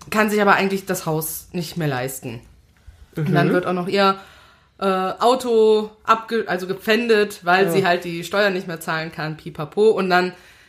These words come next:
Speaker 1: ja, nimmt sie quasi einen Auftrag an, wo man zuerst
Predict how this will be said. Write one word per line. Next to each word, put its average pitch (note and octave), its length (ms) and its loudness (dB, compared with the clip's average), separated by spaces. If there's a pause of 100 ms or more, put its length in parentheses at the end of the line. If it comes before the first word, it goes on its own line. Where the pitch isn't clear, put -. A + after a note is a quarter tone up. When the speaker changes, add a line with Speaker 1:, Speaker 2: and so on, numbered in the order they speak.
(160)
Speaker 1:
ja, D#3+ 100 -8 (400)
nimmt C#4+ 300 0
sie C4 160 -6
quasi A3 320 2
einen G3 100 -2
Auftrag G#3+ 600 -2
an, G3 400 -4
wo F3+ 80 -4
man E3+ 380 -6
zuerst - 960 -2